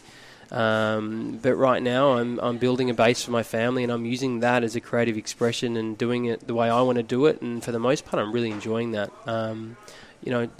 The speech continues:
uh, six months ago I was in L A auditioning for Warner Brothers and really decent shows, and back, right now I'm back on Phillip Island building a, a, a container home. So for me it's a, it's a,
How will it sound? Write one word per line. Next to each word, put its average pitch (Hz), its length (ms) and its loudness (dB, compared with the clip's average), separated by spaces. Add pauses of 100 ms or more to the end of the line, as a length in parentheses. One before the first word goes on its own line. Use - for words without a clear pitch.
(140)
uh, 117 60 0
six - 340 -4
months 123 200 2
ago 127 140 2
I 123 60 6
was 117 80 0
in 120 120 2
L 117 240 2
A 127 300 6
auditioning 120 800 -2 (300)
for 127 120 -4
Warner 135 240 2
Brothers 131 400 4
and 117 180 -4 (200)
really 139 240 4
decent 123 400 -2
shows, 131 400 4
and 120 240 -2 (800)
back, 135 340 6
right 143 240 8
now 143 160 4
I'm 127 80 2
back 135 180 2
on 131 100 -4
Phillip 127 280 0
Island 123 300 6
building 120 280 2
a, 110 120 0
a, 120 380 -4
a - 20 -4
container 135 400 0
home. 113 180 0
So 127 180 2
for - 160 -4
me 147 140 6
it's 135 180 0
a, 123 240 0
it's 147 180 -2
a, 135 160 4